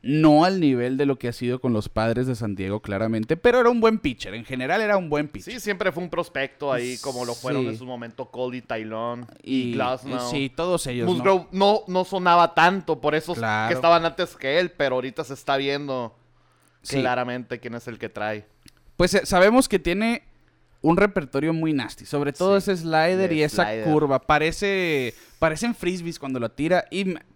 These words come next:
Speaker 1: es que es divertido ver a los bateadores tratar de descifrar qué
Speaker 2: ¿Qué
Speaker 1: es
Speaker 2: viene?
Speaker 1: qué. Ayer el noveno y el décimo ponche, si no me equivoco, del juego, o el octavo y el noveno, fueron con un slider y una curva,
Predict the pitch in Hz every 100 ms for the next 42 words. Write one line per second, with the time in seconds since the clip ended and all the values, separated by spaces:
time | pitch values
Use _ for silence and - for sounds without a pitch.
0 | _ _ - 151 - 214 - - 165 165
1 | 254 208 - 180 196 202 202 208 180 156
2 | 143 131 170 131 - - 147 135 - 143
3 | 165 180 170 139 - 139 143 143 _ _
4 | _ _ _ _ 165 160 156 160 110 117
5 | 110 135 107 _ _ _ _ _ - 151
6 | 147 160 196 214 185 139 135 160 214 233
7 | 226 175 147 139 127 180 190 214 156 -
8 | 160 175 147 143 160 - 127 143 165 147
9 | 120 143 175 160 139 120 156 170 165 143
10 | 123 156 190 196 _ _ _ _ _ _
11 | - 160 160 185 185 170 160 160 180 170
12 | 202 233 247 226 - 156 165 175 - 151
13 | 127 104